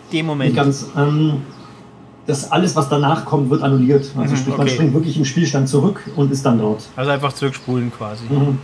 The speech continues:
Speaker 2: genau, ja.
Speaker 1: Okay.
Speaker 2: Ohne, dass man wieder Weilen und zurück kann, ja.
Speaker 1: Mhm.
Speaker 2: Aber wie gesagt, es macht eigentlich nur Sinn, das hatte ich jetzt vielleicht ein, zwei Mal, dass man sagt, „Der Tag war heute nichts“, oder „Da habe ich, keine Ahnung, hundert Pikmin verloren“, macht keinen Sinn, das machen wir noch mal.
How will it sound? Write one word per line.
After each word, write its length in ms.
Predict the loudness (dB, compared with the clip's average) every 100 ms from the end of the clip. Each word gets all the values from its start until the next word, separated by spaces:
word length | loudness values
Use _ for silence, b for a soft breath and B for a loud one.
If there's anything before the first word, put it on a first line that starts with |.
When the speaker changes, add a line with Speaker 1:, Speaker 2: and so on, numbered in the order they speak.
| -4
Speaker 2:
genau, 280 | 0 4 4
ja. 140 | 2 0
Speaker 1:
Okay. 220 | 0 2
Speaker 2:
Ohne, 160 | 4 2
dass 120 | 0
man 120 | 2
wieder 200 | 2 2
Weilen 240 | 2 0 -2
und 140 | -4
zurück 200 | -6 -8 -4
kann, 120 | -2
ja. 80 | 0 -2 -6
Speaker 1:
Mhm. 320 | -6 -4 -4 -6 -12 B B B B B -2
Speaker 2:
Aber 460 | 2 4 4 2 -2
wie 60 | -2
gesagt, 340 | -2 -2 -4 -6
es 220 | -10 -4
macht 200 | -2 -2
eigentlich 140 | 0 2
nur 160 | 4
Sinn, 260 | 2 2 2
das 160 | 2 0
hatte 120 | -2
ich 60 |
jetzt 140 | -2 -2
vielleicht 220 | -2 -2
ein, 260 | -2 0 0
zwei 180 | 2 2
Mal, 260 | 4 2
dass 160 | 0 0
man 160 | 0
sagt, 240 | 2 0 0
„Der 100 | 0
Tag 300 | 0 0 2
war 140 | 2
heute 180 | 2 2
nichts“, 300 | 0 0 0
oder 120 | 0
„Da 120 | 2
habe 120 | 2 2
ich, 260 | 0 -6 -6
keine 280 | -2 0 0
Ahnung, 400 | 0 2 0 -2 -8 -14 -14 -18 -20 -20 -10 -6 0
hundert 240 | 0 0 -2
Pikmin 320 | 0 0 4
verloren“, 440 | 4 4 2 2
macht 240 | 2 0 0
keinen 200 | 0 2
Sinn, 280 | 2 2
das 140 | 2 0
machen 200 | -2 0
wir 20 |
noch 180 | 0 0
mal. 140 | -6